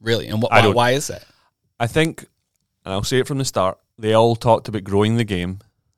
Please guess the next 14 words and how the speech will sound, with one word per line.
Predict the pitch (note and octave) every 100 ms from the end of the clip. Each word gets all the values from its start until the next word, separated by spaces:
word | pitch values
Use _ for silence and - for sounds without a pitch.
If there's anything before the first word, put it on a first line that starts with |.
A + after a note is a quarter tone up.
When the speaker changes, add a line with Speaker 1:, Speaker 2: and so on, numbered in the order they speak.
| _
Speaker 2:
Oh, | F#2+ G#2
it's | F2+
all | A2 A2
about | G#2 G#2+
integrity. | G#2+ - A2+ F#2+ G#2 E2
So | G#2 G#2+ G2+
P | - D#3+
G | D#3+ E3
A |
Tour, | D#3+ C#3+ A#2+ A#2
we're | G#2+
talking | - A2 - A2
about, | G#2 F#2
or | G2+